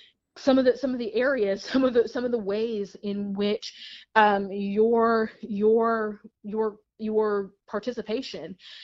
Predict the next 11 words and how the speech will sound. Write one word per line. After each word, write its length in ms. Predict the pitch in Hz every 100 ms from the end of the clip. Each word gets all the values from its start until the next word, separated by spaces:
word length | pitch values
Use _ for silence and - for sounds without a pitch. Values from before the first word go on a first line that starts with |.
| - -
in 180 | 247 254
the 80 |
system, 580 | 226 - 254 - 170 180
your 180 | 185 202
witting 380 | 196 240 262 247
and 260 | 208 247 240
unwitting 600 | 214 226 196 196 180 180 196 - - _ -
participation 840 | 247 254 226 214 233 - 202 190 -
in 100 | 214
the 80 | 208
system 420 | 190 247 247 185